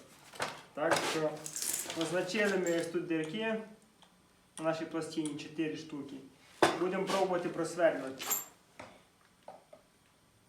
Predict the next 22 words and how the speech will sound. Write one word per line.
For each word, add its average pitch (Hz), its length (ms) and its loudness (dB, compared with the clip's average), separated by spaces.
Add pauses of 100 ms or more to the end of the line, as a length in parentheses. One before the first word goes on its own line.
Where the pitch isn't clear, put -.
(2000)
Я 190 120 0
довго 196 320 6
думав, 190 300 6
як 185 160 2
ми 170 60 0
маємо 165 280 2
це 160 120 0
приварити, 160 500 0
щоб - 180 -6
воно 156 360 0
файно 175 300 4
держалося. 147 600 -2 (380)
Але 165 400 2 (120)
можна 185 280 2
зробити 175 400 2
отак. - 380 0 (540)
Нам 185 180 4
потрібно, 185 380 4
щоб 170 140 2
була 180 260 2
обов'язково 160 500 2
дирка, - 420 2